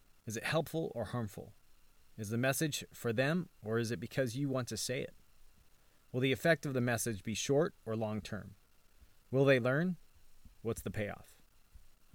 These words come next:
It all depends on the message, but the timing of the message will determine if they hear it.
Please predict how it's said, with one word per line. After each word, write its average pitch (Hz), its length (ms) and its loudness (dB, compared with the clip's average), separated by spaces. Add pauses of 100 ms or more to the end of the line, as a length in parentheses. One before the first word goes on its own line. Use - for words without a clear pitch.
(120)
It 143 60 0
all 170 100 6
depends 170 340 4
on 143 80 2
the 127 60 2
message, 123 480 0
but 117 100 -2
the 110 80 -6
timing 160 400 4
of 107 80 2
the 104 80 -2
message 101 340 -4
will 120 80 -4
determine 127 480 0
if 113 140 -2
they 104 80 -2
hear 139 240 -4
it. - 100 -10